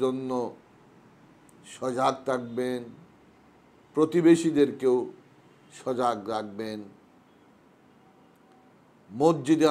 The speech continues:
আমরা নামাজ পড়তে যাব, একে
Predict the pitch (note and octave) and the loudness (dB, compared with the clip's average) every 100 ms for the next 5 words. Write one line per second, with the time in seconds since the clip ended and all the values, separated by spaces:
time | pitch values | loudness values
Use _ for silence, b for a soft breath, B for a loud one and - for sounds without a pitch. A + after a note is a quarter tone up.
0 | C#3+ C#3 C#3 C3+ F#2+ - _ _ _ _ | 2 2 2 2 0 -8 _ _ _ _
1 | - A#2 C3 D3 D3+ - C#3+ - C#3 B2+ | -12 -6 0 2 0 -2 -4 -2 -4 0
2 | B2 B2 B2+ A#2+ - - _ _ _ _ | 2 2 0 -2 -8 -20 _ _ _ _
3 | _ _ _ _ _ _ _ _ _ _ | _ _ _ _ _ _ _ _ _ _
4 | _ - C#3 C#3+ | _ -2 -2 0